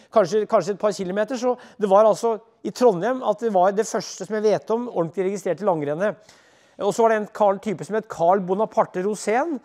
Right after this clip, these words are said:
en yrkesmilitær i Trondheim som hadde skitur opp i skogen. Altså, men altså, Trond-,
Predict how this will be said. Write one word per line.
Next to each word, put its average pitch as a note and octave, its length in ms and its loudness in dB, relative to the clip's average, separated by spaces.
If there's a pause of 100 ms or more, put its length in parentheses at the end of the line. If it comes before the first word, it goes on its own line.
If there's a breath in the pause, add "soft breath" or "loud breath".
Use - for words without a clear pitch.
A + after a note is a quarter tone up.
(200 soft breath)
en G#3+ 300 -4
yrkesmilitær F#3+ 560 0
i - 40 0
Trondheim G#3+ 300 0
som A#3 140 -2
hadde G3+ 160 -2
skitur F3+ 400 -2
opp G3 100 -8
i - 60 -8
skogen. F#3 400 -2
Altså, G3 240 -2 (180)
men G3+ 160 -2
altså, G3+ 220 0
Trond-, F#3 260 0